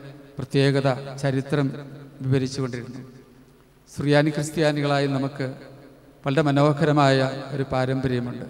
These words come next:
സന്ധ്യാപ്രാർത്ഥനയ്ക്ക് ശേഷം കാരണവന്മാരുടെ കരങ്ങൾ മുത്തി അവർക്ക് സ്തുതി പറയുന്ന മനോഹരമായ പാരമ്പര്യം. നിങ്ങളിൽ വിവാഹിതരായ ആളുകളൊക്കെ ഓർമ്മിക്കുന്നുണ്ടാകും.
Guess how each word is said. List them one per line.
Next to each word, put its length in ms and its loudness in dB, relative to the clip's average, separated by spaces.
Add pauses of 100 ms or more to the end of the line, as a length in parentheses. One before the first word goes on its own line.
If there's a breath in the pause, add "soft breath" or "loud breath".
(680)
സന്ധ്യാപ്രാർത്ഥനയ്ക്ക് 840 0 (100)
ശേഷം 320 -4 (760)
കാരണവന്മാരുടെ 760 2 (840)
കരങ്ങൾ 380 4 (680)
മുത്തി 340 -4 (840)
അവർക്ക് 300 0 (260)
സ്തുതി 360 2
പറയുന്ന 360 2 (320)
മനോഹരമായ 560 0 (100)
പാരമ്പര്യം. 500 -6 (840)
നിങ്ങളിൽ 280 2 (460)
വിവാഹിതരായ 640 2 (120)
ആളുകളൊക്കെ 460 -2
ഓർമ്മിക്കുന്നുണ്ടാകും. 760 -2